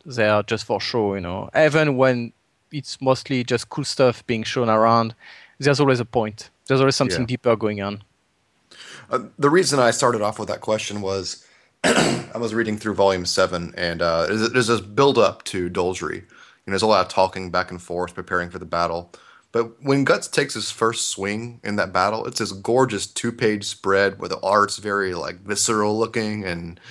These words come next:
Speaker 2: you can tell Miura was like, it's kinda like he was holding back, you know, he's, like, waiting for the moment where he can finally show off this awesome <laughs> scene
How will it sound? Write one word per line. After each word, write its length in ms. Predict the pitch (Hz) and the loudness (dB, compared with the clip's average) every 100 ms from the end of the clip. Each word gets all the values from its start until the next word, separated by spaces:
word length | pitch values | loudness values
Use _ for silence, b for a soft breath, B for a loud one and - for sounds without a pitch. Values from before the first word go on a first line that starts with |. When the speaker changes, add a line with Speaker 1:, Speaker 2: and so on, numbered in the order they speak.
| B B B B | B B B B
Speaker 2:
you 80 | 117 | -2
can 120 | 123 | 0
tell 200 | - 170 | 4 4
Miura 300 | 139 127 123 | 4 4 4
was 120 | 113 | 2
like, 160 | 110 110 | 0 0
it's 180 | 139 - | -2 -2
kinda 320 | 180 - 196 | -2 -2 -4
like 100 | 175 | -4
he 80 | 156 | -4
was 100 | 120 | -4
holding 420 | - 120 120 110 | -4 -4 -2 -4
back, 400 | 92 98 85 - | -4 -2 -4 -8
you 60 | 104 | -6
know, 80 | 98 | -4
he's, 160 | 107 | -4
like, 120 | 113 107 | -4 -2
waiting 360 | 123 135 139 | 0 0 -2
for 100 | 131 | -4
the 120 | 117 | -2
moment 320 | 120 117 120 95 | 2 2 0 -2
where 100 | 92 | -6
he 40 | |
can 80 | 90 | -4
finally 360 | 101 107 107 | 2 2 2
show 260 | 107 117 104 | -2 0 2
off 240 | 104 101 | 2 0
this 300 | - 101 - - B B B B | -4 -8 -8 -14 B B B B
awesome 440 | 101 110 - 131 | 2 4 2 -4
<laughs> 240 | - - | -6 -8
scene 520 | 120 - 127 120 117 | -4 -2 -2 -2 -6